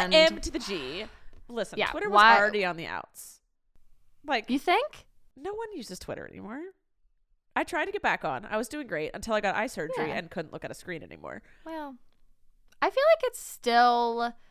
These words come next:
Speaker 2: it's not as popular as it used to be, but it's still so influential.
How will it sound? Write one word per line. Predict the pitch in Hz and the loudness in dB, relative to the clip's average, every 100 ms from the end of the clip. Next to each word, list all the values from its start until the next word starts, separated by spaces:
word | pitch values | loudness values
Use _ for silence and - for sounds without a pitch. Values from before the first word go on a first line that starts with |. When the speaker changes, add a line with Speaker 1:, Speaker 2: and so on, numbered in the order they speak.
| - - - | -20 -20 -6
Speaker 2:
it's | 247 262 | -4 0
not | 277 349 | 2 2
as | - | 0
popular | 254 226 247 240 | 0 0 0 -2
as | 226 | -4
it | - | -8
used | 175 214 262 | -8 -8 -10
to | |
be, | 269 277 | -8 -6
but | 247 | -4
it's | 220 - | -4 -6
still | - 202 214 240 | -8 -2 0 0
so | 214 - 202 175 165 | -6 -2 2 4 2
influential. | 165 165 165 143 135 - 90 113 226 | -2 -8 -8 -8 -8 -10 -8 -8 -10